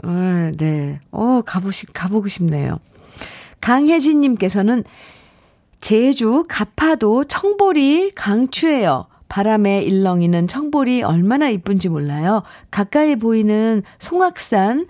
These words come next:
산방산, 한라산까지 생각만, 생각만 해도 설렙니다.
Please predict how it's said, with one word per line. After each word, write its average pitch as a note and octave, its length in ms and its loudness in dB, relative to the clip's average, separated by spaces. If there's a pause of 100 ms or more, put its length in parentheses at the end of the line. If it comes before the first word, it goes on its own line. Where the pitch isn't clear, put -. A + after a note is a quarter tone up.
(180)
산방산, D4+ 1120 0
한라산까지 D4+ 920 -2 (340)
생각만, F#3+ 640 0 (120)
생각만 B3 560 0
해도 F#3+ 380 0 (340)
설렙니다. G#3+ 840 0